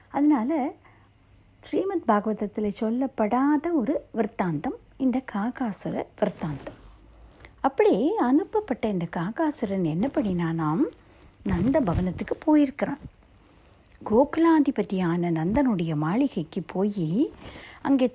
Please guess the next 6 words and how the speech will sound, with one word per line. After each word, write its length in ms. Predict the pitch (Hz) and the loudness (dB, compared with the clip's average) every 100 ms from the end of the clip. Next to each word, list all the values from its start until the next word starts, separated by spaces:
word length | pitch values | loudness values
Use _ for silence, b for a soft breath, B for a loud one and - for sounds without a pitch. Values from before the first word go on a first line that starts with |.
| - | 0
தொட்டிலே 640 | 262 - - 370 302 226 | 0 0 -2 2 4 4
உறங்கிக் 520 | 254 202 247 320 349 349 | 4 4 6 6 6 4
கொண்டிருந்த 600 | 247 214 180 180 165 262 | 4 4 2 0 2 2
நந்தலாலாவை 1400 | 208 185 262 302 214 156 180 233 220 185 170 170 277 427 b b b b b - | 2 4 4 4 4 2 0 0 0 0 0 0 0 -2 b b b b b -4
கொத்தி 640 | 285 302 - _ - 349 - - | 0 0 -4 _ -2 -2 -4 0
கொன்னுடுறது 880 | 247 285 320 285 233 185 220 208 | 6 10 10 8 4 4 4 4